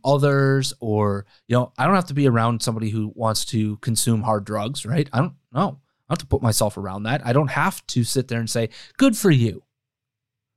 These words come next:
No, I don't. Because, again, the idea that you're not supposed to influence is asinine. It is antithetical to libertarian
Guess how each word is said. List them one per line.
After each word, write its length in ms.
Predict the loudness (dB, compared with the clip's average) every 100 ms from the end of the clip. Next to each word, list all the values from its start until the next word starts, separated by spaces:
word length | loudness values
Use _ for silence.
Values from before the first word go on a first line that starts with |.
| _
No, 460 | 2 4 2 0 -2
I 100 | -2
don't. 440 | 2 0 -2 -8 -20 _ _ _ 0
Because, 360 | 2 2 0 -8 _ _
again, 420 | 2 4 4 2 -6 -2
the 120 | 2
idea 320 | 2 2 2
that 220 | 0 0
you're 100 | 2
not 260 | 4 2 2
supposed 360 | 0 0 0 -2
to 120 | -2
influence 680 | 2 2 2 -4 -6 -10 -14 _ _ 0
is 200 | 2 0 _
asinine. 760 | -2 0 2 4 2 0 -8 -20 _ _ _
It 100 | 2
is 160 | 4 4
antithetical 800 | 0 0 -2 -2 -2 -2 -6 -4
to 140 | -4
libertarian 840 | 0 0 -2 -4 -2 -2 -2 -4